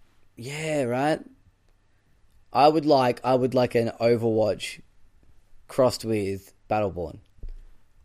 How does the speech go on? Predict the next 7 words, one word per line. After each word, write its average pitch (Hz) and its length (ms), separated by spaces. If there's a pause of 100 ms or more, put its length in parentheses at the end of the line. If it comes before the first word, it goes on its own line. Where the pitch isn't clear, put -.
(1080)
Just 101 220
see 123 180
those 117 220
characters 117 520
come 120 220
to 113 80
life. 110 500